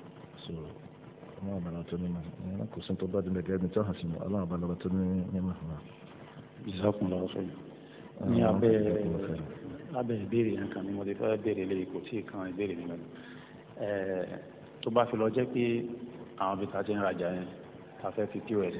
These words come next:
Speaker 2: sanwó yẹn,
Speaker 1: Hmm.
Speaker 2: ó tún ní, eh, commission tí ó gbà lọ́dọ̀, látọ̀dọ̀ báńkì.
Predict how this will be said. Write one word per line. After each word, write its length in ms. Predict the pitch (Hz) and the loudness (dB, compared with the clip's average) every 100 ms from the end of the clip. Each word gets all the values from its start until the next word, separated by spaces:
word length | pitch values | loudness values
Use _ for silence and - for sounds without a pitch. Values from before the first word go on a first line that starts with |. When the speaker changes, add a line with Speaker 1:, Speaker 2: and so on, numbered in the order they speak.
| - | -4
Speaker 2:
sanwó 260 | 90 95 | 0 2
yẹn, 160 | 95 80 - - | 2 2 -6 -12
Speaker 1:
Hmm. 600 | - 90 82 80 - - | -8 -6 -6 -8 -10 -2
Speaker 2:
ó 60 | 107 | -2
tún 200 | 107 113 110 | 0 2 4
ní, 340 | 110 110 107 110 107 107 107 - - - - - - - | 4 4 2 0 -6 -12 -12 -14 -14 -16 -16 -16 -14 -4
eh, 600 | 92 90 85 80 78 - - - - - | 0 2 2 0 -2 -4 -8 -12 -14 -12
commission 420 | - 104 110 - 87 | -4 0 2 2 0
tí 120 | - | 2
ó 80 | 101 | 2
gbà 200 | 98 101 | 4 2
lọ́dọ̀, 440 | 92 92 95 87 82 - - - - - - - | 2 4 2 2 0 -4 -12 -14 -14 -16 -16 -6
látọ̀dọ̀ 460 | - 101 110 95 87 | -2 0 0 -2 2
báńkì. 300 | 92 90 | 2 0